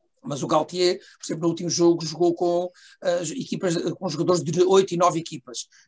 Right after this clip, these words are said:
E, portanto, é praticamente três, dois, três em cada uma. E, portanto, não vai assim afetar tanto. Mas, mas claro que sim, que afeta. Até porque psicologicamente e tudo, as coisas realmente não estavam a ir tão bem com a França e agora isto realmente vai deslançar como a maionese.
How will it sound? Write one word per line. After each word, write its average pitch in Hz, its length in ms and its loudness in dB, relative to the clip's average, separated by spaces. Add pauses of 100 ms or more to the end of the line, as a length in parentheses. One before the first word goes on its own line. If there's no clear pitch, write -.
E, - 60 -10
portanto, 170 260 -2
é 170 80 2
praticamente 175 480 0
três, 190 300 2
dois, 170 340 4
três 175 220 -2
em 175 80 -4
cada 160 240 2
uma. 156 320 -2 (480)
E, 135 40 -10
portanto, 143 220 -6
não 143 140 0
vai 147 280 4
assim 147 220 0
afetar 156 380 0
tanto. 147 340 -6
Mas, 359 220 -4
mas - 200 -10
claro - 200 -12
que - 80 -8
sim, - 160 -16
que - 80 -12
afeta. 156 440 -10 (400)
Até 135 200 -10
porque - 180 -18
psicologicamente 147 880 -4
e - 20 -4
tudo, 139 260 -8
as 151 120 -6
coisas 143 320 -10
realmente 156 400 -8
não 156 440 -10
estavam - 640 -4
a 175 40 6
ir 170 100 2
tão 190 240 2
bem 175 240 6
com 170 120 -4
a 165 40 -6
França 180 520 0 (320)
e 170 80 -2
agora 156 300 2
isto 156 260 -2
realmente 170 400 0
vai 160 280 -2
deslançar 160 500 0
como 160 140 -2
a - 20 0
maionese. 160 440 -4